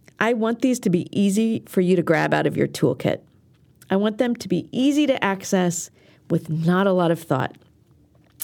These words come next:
These are tried and true and can cover almost any situation. And again, you can play with volume,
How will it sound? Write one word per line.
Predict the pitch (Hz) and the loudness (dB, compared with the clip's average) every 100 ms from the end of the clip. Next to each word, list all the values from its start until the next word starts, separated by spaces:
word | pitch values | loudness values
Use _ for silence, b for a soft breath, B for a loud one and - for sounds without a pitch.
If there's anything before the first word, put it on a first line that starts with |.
| - | -6
These | 226 262 | -2 2
are | 311 | 0
tried | 277 - 196 175 185 208 226 | -2 -2 0 0 2 0 0
and | - 175 | 0 -2
true | - - 185 180 220 247 B B B B B B B B - | -2 0 2 2 2 -2 B B B B B B B B -2
and | 311 339 | 0 2
can | 370 302 | 2 2
cover | 269 277 277 302 - | 2 0 2 2 0
almost | 254 247 240 - - | 0 2 2 -2 -2
any | 220 240 | 0 2
situation. | 220 208 202 196 196 190 175 | 0 0 2 2 0 2 0
And | - 226 | 0 0
again, | 226 269 285 320 - - | 0 0 2 0 -2 0
you | 233 285 381 - | 2 4 2 -2
can | - 220 202 180 185 254 302 B B _ - | -2 2 2 2 2 0 -4 B B _ -8
play | - 254 | 0 0
with | 254 220 | 2 0
volume, | 175 185 175 180 196 240 311 | 2 2 2 2 2 0 -2